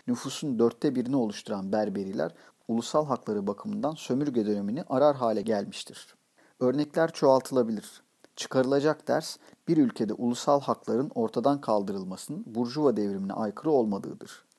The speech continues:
Hatta burjuva öncesi dönemde var olan çok uluslu imparatorlukların yerine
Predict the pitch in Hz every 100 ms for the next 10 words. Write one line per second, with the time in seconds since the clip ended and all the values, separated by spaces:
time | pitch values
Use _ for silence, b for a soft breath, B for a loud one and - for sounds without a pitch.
0 | _ - - - 120 104 123 127 151 139
1 | 110 101 107 107 107 104 104 120 120 120
2 | 104 101 139 - 156 - 113 - - 104
3 | 107 104 - 101 98 - 110 110 98 98
4 | 117